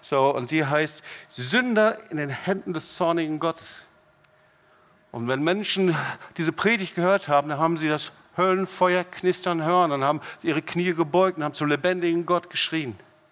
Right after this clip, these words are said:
So viele, die vorausgegangen sind, ihr Leben hingelegt haben,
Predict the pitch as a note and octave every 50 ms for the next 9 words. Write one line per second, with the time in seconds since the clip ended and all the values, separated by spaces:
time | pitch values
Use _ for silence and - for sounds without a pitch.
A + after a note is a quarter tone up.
0 | _ _ _ _ _ _ _ _ _ _ _ _ _ _ _ _ _ _ _ _
1 | _ _ _ - D#3+ F#3 G#3+ G3+ - - - - - A3 A#3+ A#3 G3+ F3+ D#3+ E3
2 | - - E3+ F3+ G3 F#3+ - - G3+ E3 D#3 D3+ C#3 B2 B2+ C#3 - F3+ E3 E3+
3 | F#3 G#3 G3+ G3 F3 - A3 A#3 A3+ A3+ G#3+ G3 F#3 F3+ D#3+ - - - - D#3
4 | D3+ C3 A2+ G#2+ G#2